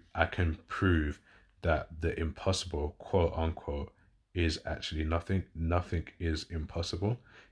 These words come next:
It's all a matter of perspective, and it's all a matter of persistence and knowledge. You know, get that support around you. So anyway, thank you for coming along to listen. Thanks for your time, and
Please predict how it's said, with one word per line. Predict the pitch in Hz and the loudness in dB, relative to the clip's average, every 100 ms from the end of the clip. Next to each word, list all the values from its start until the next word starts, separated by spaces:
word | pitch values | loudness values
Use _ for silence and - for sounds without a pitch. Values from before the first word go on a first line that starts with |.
| - | -10
It's | - | -8
all | - 90 95 | 2 6 8
a | |
matter | 95 95 95 | 8 8 6
of | 90 | 4
perspective, | 92 - 82 - - 78 76 _ | 0 0 -2 -4 -4 -6 -6 _
and | 80 | -8
it's | - | -8
all | - | -2
a | 85 | 0
matter | 82 80 | 2 2
of | 78 - | 0 -2
persistence | 82 - - - 71 - - _ _ _ _ - | -8 -6 -6 -6 -8 -8 -10 _ _ _ _ -2
and | 87 76 | 0 2
knowledge. | 87 78 71 - - _ _ _ _ _ _ _ _ _ | 4 2 0 -6 -8 _ _ _ _ _ _ _ _ _
You | - | -2
know, | 80 82 - - _ 85 | 2 0 -2 -14 _ -2
get | 101 85 | 2 2
that | 82 | 2
support | - 85 - 101 | 0 -2 2 2
around | 78 71 69 | 2 -2 -4
you. | - - _ _ _ _ _ _ _ _ | -8 -12 _ _ _ _ _ _ _ _
So | - 98 | 2 8
anyway, | 110 131 90 127 - - - - | 10 10 10 8 2 -20 -8 4
thank | 113 120 82 | 6 6 4
you | 98 120 | 0 0
for | - 85 | -6 -4
coming | 78 85 80 | -2 0 0
along | 78 78 104 - _ _ _ - | 0 2 0 -2 _ _ _ -4
to | 80 | 0
listen. | 78 - 110 - _ _ _ - | 2 4 2 2 _ _ _ 4
Thanks | 104 85 | 4 4
for | - 87 | 0 0
your | 76 71 | 0 -2
time, | - 76 92 117 - _ _ | -2 0 0 -2 -10 _ _
and | 80 76 76 76 | 0 2 2 -2